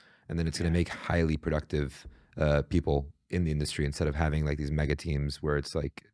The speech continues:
Speaker 1: discombobulated. So it's pretty cool
Speaker 2: Yeah.
Speaker 1: when you're saying a focus on relationships, and you're talking about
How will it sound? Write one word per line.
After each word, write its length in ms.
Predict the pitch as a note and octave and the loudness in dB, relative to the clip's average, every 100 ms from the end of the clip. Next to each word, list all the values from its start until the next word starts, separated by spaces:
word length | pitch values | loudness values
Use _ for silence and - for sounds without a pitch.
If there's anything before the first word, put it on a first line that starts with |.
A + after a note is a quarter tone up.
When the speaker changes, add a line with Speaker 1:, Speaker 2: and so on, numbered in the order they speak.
| _ - | _ -10
Speaker 1:
discombobulated. 760 | D#2 - D2+ D2 D#2 C#2 C2 - - - - _ | -6 -2 2 2 2 0 -2 -6 -16 -20 -20 _
So 100 | - | -2
it's 120 | D#2 - | -2 2
pretty 200 | F#2 D#2 | 4 4
cool 280 | E2 D2+ | 4 2
Speaker 2:
Yeah. 0 | |
Speaker 1:
when 160 | D2+ D#2 | 2 0
you're 120 | D#2 | 0
saying 280 | C#2+ - D#2 | -2 -2 -2
a 40 | |
focus 340 | D2+ D#2 - - | 0 -2 -2 -4
on 60 | |
relationships, 720 | D#2 D2+ D2+ F2 F2+ F2 - - | 0 0 0 0 0 0 -2 -6
and 100 | C#2+ | -2
you're 100 | D2 | 0
talking 240 | D2 D#2+ | 0 0
about 280 | D2 D2 | 0 0